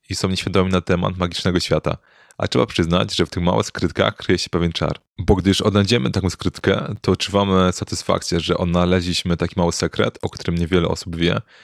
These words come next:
I przechodząc obok tego miejsca potem, wiemy, że coś się kryje za tą ławką, drzewem, pomnikiem i tak dalej. O czym reszta przychodniów nie ma bladego pojęcia. I na tym polega ta cała magia.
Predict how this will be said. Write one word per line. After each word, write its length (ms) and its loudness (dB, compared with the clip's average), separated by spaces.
I 40 -8
przechodząc 440 0
obok 200 2
tego 160 0
miejsca 240 0
potem, 440 0
wiemy, 420 0
że 100 -4
coś 140 -4
się 100 -4
kryje 320 2
za 60 -6
tą 180 -2
ławką, 460 0
drzewem, 300 2
pomnikiem 460 -2
i 40 -10
tak 140 0
dalej. 300 0
O 100 0
czym 160 0
reszta 240 2
przychodniów 500 -2
nie 80 -2
ma 100 2
bladego 360 2
pojęcia. 500 -2
I 80 -4
na 160 2
tym 220 -2
polega 340 0
ta 80 -4
cała 220 2
magia. 340 0